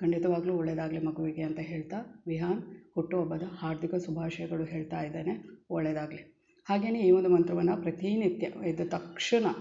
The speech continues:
ಆ, ಆ, ಏನ್ ಮಾ-, ಬೆಡ್ಡಿಂದ ಹೇಳ್ತೀರಲ್ವ, ಆದ ತಕ್ಷಣ ನೀವೇನು ಮಾಡಬೇಕು, ಕೈಯನ್ನ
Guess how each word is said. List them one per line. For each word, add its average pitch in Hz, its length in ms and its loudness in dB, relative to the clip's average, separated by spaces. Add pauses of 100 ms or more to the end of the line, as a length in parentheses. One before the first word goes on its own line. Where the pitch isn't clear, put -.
(160)
ಆ, 160 420 0 (480)
ಆ, 165 180 0
ಏನ್ 165 260 6
ಮಾ-, 165 160 2
ಬೆಡ್ಡಿಂದ 175 340 4
ಹೇಳ್ತೀರಲ್ವ, 165 560 2
ಆದ 170 640 -4
ತಕ್ಷಣ 202 520 -2
ನೀವೇನು 170 320 6
ಮಾಡಬೇಕು, 165 340 2
ಕೈಯನ್ನ 175 400 4